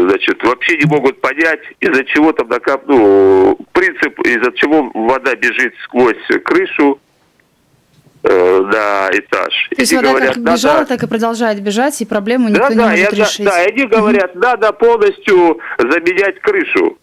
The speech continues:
Speaker 1: Двадцать восемь тысяч готовьте евро». Я говорю: «Зачем? Там просто надо почистить крышу. Там несколько раз в год надо, э, залезть на крышу и её почистить». Они как будто этого не, не, не во-, вообще не врубаются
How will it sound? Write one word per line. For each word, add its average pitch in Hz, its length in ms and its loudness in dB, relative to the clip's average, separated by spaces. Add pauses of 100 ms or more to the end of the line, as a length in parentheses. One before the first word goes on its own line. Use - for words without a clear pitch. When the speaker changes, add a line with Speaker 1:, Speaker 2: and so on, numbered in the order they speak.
(220)
Speaker 1:
Двадцать 165 320 -2
восемь 165 340 0
тысяч 113 320 -4
готовьте - 640 -2 (600)
евро». 90 460 -2 (120)
Я 127 80 2
говорю: 139 260 0
«Зачем? 175 460 -4 (200)
Там 151 160 -4
просто 165 280 0
надо 143 240 0
почистить 165 580 -6
крышу. 127 560 0 (320)
Там 127 140 -4
несколько 147 420 -2
раз 147 180 -2
в 131 40 -10
год 185 220 0
надо, 120 280 0 (380)
э, - 40 2 (100)
залезть 139 300 -2
на 143 100 0
крышу 180 260 2
и 147 40 0
её 156 120 0
почистить». - 680 -4 (320)
Они 151 240 0
как 160 180 2
будто 156 240 2
этого 131 320 0
не, 131 140 -2
не, 135 360 2
не 139 120 -2
во-, 156 240 0
вообще 147 320 -2
не 117 80 -2
врубаются 135 640 0